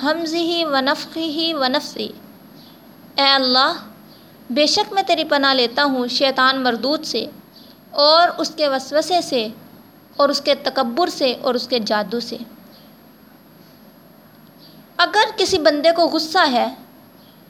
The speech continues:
تو وہ اگر پڑھے، "اعوذ باللہ من الشیطان الرجیم"، تو اس کا غصہ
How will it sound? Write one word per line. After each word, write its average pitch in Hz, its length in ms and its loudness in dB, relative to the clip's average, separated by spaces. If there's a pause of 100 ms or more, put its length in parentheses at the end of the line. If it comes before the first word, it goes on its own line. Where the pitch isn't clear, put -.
(640)
تو 294 160 4
وہ 320 400 4 (180)
اگر 285 360 2
پڑھے، 294 240 4 (100)
"اعوذ 269 280 4
باللہ 262 480 0
من 262 180 -2
الشیطان 254 500 0
الرجیم"، 233 520 -2 (480)
تو 285 140 -2
اس 294 120 -8
کا 285 160 2
غصہ 254 260 -2